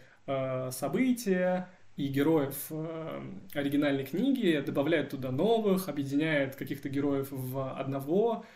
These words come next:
добавляет новые события и сцены, но при этом это всё очень цельно, очень, э, художественно сделано, и я лично дико рад, что у него вышел такой проект. Буду, э, следить, надеяться, что он не будет снимать,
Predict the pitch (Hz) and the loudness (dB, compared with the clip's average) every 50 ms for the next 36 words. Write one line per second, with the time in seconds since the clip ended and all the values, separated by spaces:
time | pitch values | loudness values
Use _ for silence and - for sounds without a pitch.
0 | - - - - - 147 135 139 147 160 156 143 135 143 151 151 139 135 131 120 | -20 -20 -14 -10 -4 0 2 4 4 4 4 4 2 2 2 4 2 2 0 0
1 | - 139 135 151 180 208 190 - - 160 151 143 139 131 147 139 135 135 131 131 | -2 -2 0 2 2 0 0 0 0 0 2 2 0 0 -2 -2 -2 -2 -2 -4
2 | 131 131 - - - - 185 226 254 254 240 196 170 143 139 160 196 185 - 190 | -4 -6 -6 -4 0 2 2 4 4 4 4 4 4 4 4 2 2 4 2 2
3 | 190 190 185 165 156 147 147 139 - - - 156 151 151 151 147 147 143 147 143 | 2 2 0 0 0 -2 -2 -4 -6 -4 -2 0 0 2 2 0 0 -2 -2 -4
4 | - 151 143 139 139 135 135 127 - - - 180 208 226 220 208 190 180 170 165 | -2 0 0 0 0 0 -2 -4 -4 0 2 2 2 2 2 2 0 0 0 0
5 | 160 156 147 139 - 143 139 135 135 - 135 135 131 135 135 135 135 131 131 131 | -2 -2 -2 -4 -2 -2 -4 -4 -4 -4 -4 -4 -2 -2 -2 -4 -4 -4 -4 -4
6 | 131 131 131 131 131 139 123 - - 147 147 151 143 131 - - 139 139 131 131 | -4 -6 -6 -8 -10 -12 -14 -14 -6 -2 0 2 2 0 0 0 -2 -2 0 0
7 | 131 160 208 247 240 220 180 147 139 135 131 131 131 135 131 131 139 170 180 151 | 2 4 4 4 4 4 2 0 0 0 -2 -2 -4 -4 -2 0 0 0 0 0
8 | 143 - - 147 143 139 135 135 - - - - - - 143 147 139 139 143 143 | -2 -4 -4 -4 -4 -2 -4 -4 -8 -12 -16 -20 -16 -6 -4 -4 -2 0 2 2
9 | 139 127 127 - - 139 135 139 135 135 139 135 - - 147 - - - - 143 | 2 2 0 -4 -4 -4 -4 -2 -2 -2 -4 -6 -6 -6 -8 -8 -8 -2 0 2
10 | 143 180 226 240 - - - 143 139 135 131 131 143 151 151 139 135 135 131 135 | 2 2 2 0 -4 -8 -6 -6 -6 -4 -2 -2 -2 -2 -2 -2 -4 -4 -6 -8
11 | - - - - - - - - - 139 135 131 131 - - 139 135 135 139 156 | -14 -18 -20 -20 -20 -20 -20 -12 -8 -6 -6 -6 -6 -6 -4 -4 -2 -2 -2 -4
12 | 151 - 143 127 135 139 139 - - - - - 135 135 135 135 135 135 131 135 | -4 -6 -6 -2 -2 -2 -2 -2 -6 -10 -10 -8 -6 -6 -4 -4 -4 -4 -4 -4
13 | 135 127 - - 135 135 135 135 127 - | -4 -6 -6 -8 -8 -6 -6 -6 -8 -10